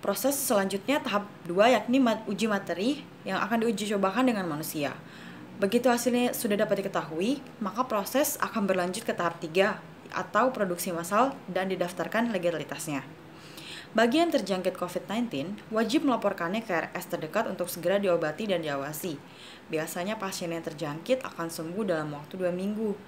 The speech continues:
tetapi besar kemungkinan untuk ter-, tertular lagi apalagi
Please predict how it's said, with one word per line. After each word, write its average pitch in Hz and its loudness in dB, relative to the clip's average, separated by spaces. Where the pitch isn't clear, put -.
tetapi 185 0
besar 233 0
kemungkinan 175 -4
untuk 196 -6
ter-, 175 -2
tertular 175 0
lagi 160 -6
apalagi 160 -4